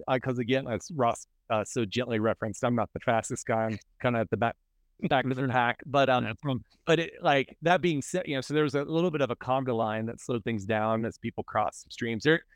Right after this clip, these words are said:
Speaker 1: it had rained all night the night before, so it was a little, it was, it was a little sticky at points.
Speaker 2: Okay.
Speaker 1: Um, but, uh, and then, uh,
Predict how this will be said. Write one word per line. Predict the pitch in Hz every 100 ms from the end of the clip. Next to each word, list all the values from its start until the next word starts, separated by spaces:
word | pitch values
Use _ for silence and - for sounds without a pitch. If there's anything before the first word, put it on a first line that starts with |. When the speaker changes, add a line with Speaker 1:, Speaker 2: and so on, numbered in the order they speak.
| _
Speaker 1:
it | 156
had | 190 135
rained | 123 123 131 131
all | 123 123
night | 123 123 120
the | 123
night | 117 123
before, | 120 - 117 117 117 -
so | -
it | 156
was | 127
a |
little, | 143 180 185 139 131 -
it |
was, | 139
it | 202 -
was | 147
a |
little | 208 202
sticky | - 147 - 65 113 -
at | -
points. | - 147 143 -
Speaker 2:
Okay. | 156 180 190 _ -
Speaker 1:
Um, | 120 123 120 117 117 _ -
but, | 143 139
uh, | 127 123 120 117 110 _ _ _ _ _ -
and | 160 143
then, | 202 202 175 - _ _ - -
uh, | 139 139 131 127